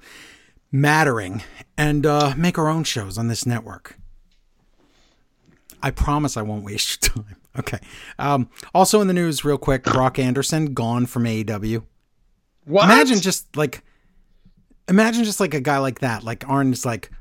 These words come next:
Speaker 1: "Oh, you're safe here." And then they just let his contract run out and he just leaves.
Speaker 2: I don't know. Is Arn still working there? Because you never, haven't
Speaker 1: He's
Speaker 2: seen him
Speaker 1: never,
Speaker 2: for
Speaker 1: ever since,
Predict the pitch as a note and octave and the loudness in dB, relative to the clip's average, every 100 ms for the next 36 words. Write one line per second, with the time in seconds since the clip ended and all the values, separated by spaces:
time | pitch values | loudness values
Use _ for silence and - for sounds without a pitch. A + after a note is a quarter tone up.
0 | - D4 G3+ B3 - D#3 B2+ - C3 B2 | 0 4 4 4 2 0 0 2 2 2
1 | C3 _ - A#2 B2 A#2+ - - _ - | -2 _ -10 -4 -2 -2 -6 -20 _ -10
2 | A#2 G#2+ B2 G#2+ G#2+ - F#2+ F2+ F#2+ F#2 | -8 -8 -6 -6 -8 -10 -10 -8 -8 -10
3 | _ - F#2 F2+ F#2 F#2 G#2 F#2+ F#2+ F#2 | _ -12 -8 -8 -10 -8 -10 -10 -12 -12
4 | F#2 F#2+ - - _ - _ _ _ _ | -12 -12 -12 -14 _ -20 _ _ _ _
5 | _ - C#3 A3 A3+ C3 E2+ - - F2+ | _ -10 -6 -2 -4 -6 -18 -20 -16 -12
6 | F#2 G2+ G#2 D3+ F3+ - G#3+ G#3+ G#3 G3+ | -10 -2 2 2 0 -4 -2 -2 -4 -8
7 | G#3+ A3 F#3 - A#2+ G2+ F#2 A2+ - G2 | -6 -4 -4 -8 -10 -10 -10 -12 -6 -4
8 | A#2+ - C3+ D#3 F#3+ F2 - D#3 E3+ A#3+ | -4 -4 -2 0 0 -2 -2 2 4 4
9 | C#4 C4 - | 4 0 -2